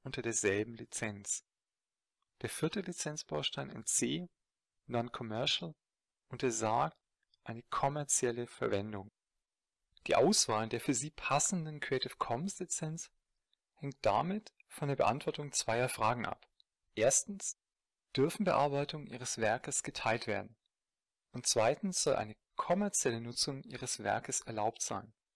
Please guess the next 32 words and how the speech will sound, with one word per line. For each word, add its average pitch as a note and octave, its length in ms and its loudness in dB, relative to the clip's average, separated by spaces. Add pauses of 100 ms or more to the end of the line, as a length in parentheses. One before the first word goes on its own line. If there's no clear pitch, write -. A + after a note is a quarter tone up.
(280)
Wenn B2 100 -2
Sie C#3+ 120 2
Letzteres - 640 0
bejahen A#2+ 580 2 (500)
und B2 160 -6
gleichzeitig F3+ 840 2
auch C3+ 200 2
die - 120 -8
Bearbeitung D#3+ 680 4
Ihres C3 280 -4
Werkes B2 360 -2
zulassen F#3 480 -2
wollen, D#3+ 320 -4 (460)
landen C3 300 2
Sie C#3+ 100 -6
bei A#2+ 120 0
der A#2 100 -2
freiesten G#2+ 680 4
Lizenz, E3 540 -6 (180)
C - 180 -2
C C3 160 0
by. G#2 380 0 (800)
Sollen C3 280 2
Bearbeitungen B2 480 4
nur A#2+ 200 -2
unter A2+ 320 -4 (420)
der A#2 100 0
gleichen B2 640 4 (360)
Lizenz E3 480 2
geteilt C3 500 2
werden E3 220 2
dürfen, D#3 440 -2